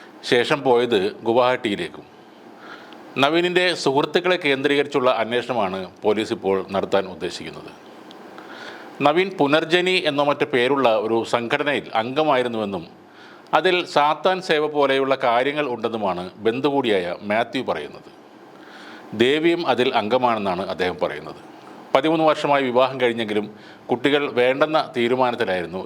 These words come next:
രണ്ടുപേരും. അത്തരം തീരുമാനത്തിലേക്ക് എത്തിയതും അവർ അരുണാചലിലേക്ക് പോയതും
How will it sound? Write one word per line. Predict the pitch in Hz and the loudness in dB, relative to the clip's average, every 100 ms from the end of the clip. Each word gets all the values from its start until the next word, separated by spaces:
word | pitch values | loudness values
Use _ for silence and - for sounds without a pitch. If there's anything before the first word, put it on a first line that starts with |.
| 107 | -2
രണ്ടുപേരും. | 92 90 78 - - - - - - - - - - | -2 -4 -6 -10 -18 -20 -20 -20 -20 -20 -18 -6 -2
അത്തരം | 135 175 170 | 2 0 2
തീരുമാനത്തിലേക്ക് | 151 139 160 165 160 160 151 127 | 0 2 2 2 2 0 2 0
എത്തിയതും | - 143 147 143 139 - - | -2 0 0 0 -4 -4 0
അവർ | 120 120 | 2 2
അരുണാചലിലേക്ക് | 110 107 135 143 135 131 123 - | 0 0 0 0 0 -2 -2 -2
പോയതും | 98 123 110 | 2 2 0